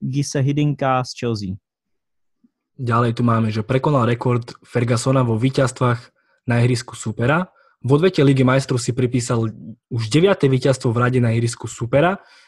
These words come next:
Speaker 2: čím prekonal rekord Sira Alexa Fergusona, ktorý dokázal vyhrať najviackrát osem zápasov v rade na ihrisku supera.
Speaker 1: No a pokud se bavíme o těch vítězstvích na hřištích soupeře,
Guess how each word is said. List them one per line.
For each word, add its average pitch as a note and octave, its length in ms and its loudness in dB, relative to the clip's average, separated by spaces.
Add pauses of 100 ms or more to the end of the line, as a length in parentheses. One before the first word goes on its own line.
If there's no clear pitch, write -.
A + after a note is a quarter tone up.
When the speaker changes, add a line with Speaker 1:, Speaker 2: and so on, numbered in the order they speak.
Speaker 2:
čím F#3 240 2
prekonal D#3 400 2
rekord C3 240 0
Sira B2+ 240 0
Alexa A2+ 320 -2
Fergusona, D#3 640 0 (320)
ktorý A3 240 -2
dokázal C#3+ 400 2
vyhrať C3 240 0
najviackrát B2 560 -4
osem E3 360 -2
zápasov A#2 520 -4
v A#2 80 -8
rade D3+ 200 -2
na A#2 120 -2
ihrisku G#2+ 360 -12
supera. A#2+ 440 -6 (1400)
Speaker 1:
No C#3 240 2
a C3+ 280 4
pokud D3 280 -4
se D#3+ 60 -6
bavíme D3 680 2 (140)
o D3 80 0
těch C#3 300 -4
vítězstvích C#3 560 -4
na C#3 120 0
hřištích C#3 400 -4
soupeře, D#3 520 0